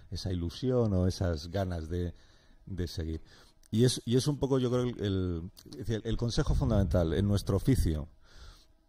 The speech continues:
sobre todo en estos años tan complicados que hemos tenido y que ojalá terminen pronto, en el ámbito laboral, quiero decir, es... Mm,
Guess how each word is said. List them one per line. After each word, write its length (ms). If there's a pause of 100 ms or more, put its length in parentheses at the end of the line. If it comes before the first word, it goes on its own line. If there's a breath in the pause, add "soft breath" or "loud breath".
(120)
sobre 340
todo 220
en 60
estos 260
años 200
tan 420
complicados 520
que 440
hemos 260
tenido 340
y 60
que 160
ojalá 240
terminen 320
pronto, 400
en 100
el 140
ámbito 240
laboral, 340
quiero 160
decir, 320
es... 360 (280)
Mm, 580